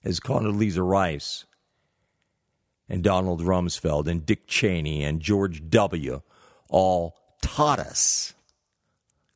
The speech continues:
for eight years before Barack Hussein Obama and Team Obama, Regime Obama,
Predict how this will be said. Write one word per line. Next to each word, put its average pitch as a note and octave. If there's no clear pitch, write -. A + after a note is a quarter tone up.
for -
eight G2+
years -
before F2
Barack D#2+
Hussein D#2+
Obama C2+
and -
Team E2+
Obama, D#2+
Regime D#2+
Obama, D2